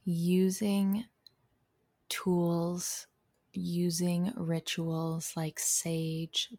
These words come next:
Palo Santo, incense, even candles, burning something, and allowing that to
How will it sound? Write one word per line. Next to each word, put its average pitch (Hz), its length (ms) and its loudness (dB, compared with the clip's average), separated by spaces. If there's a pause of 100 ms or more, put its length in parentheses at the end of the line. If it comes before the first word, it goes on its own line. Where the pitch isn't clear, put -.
Palo 165 340 0
Santo, 160 920 -2 (420)
incense, 170 1160 2 (360)
even 185 360 6
candles, 165 1040 -2 (540)
burning 175 800 2 (200)
something, 156 920 -2 (2750)
and 175 120 4
allowing 175 1160 0 (360)
that 160 760 -2 (160)
to 165 920 0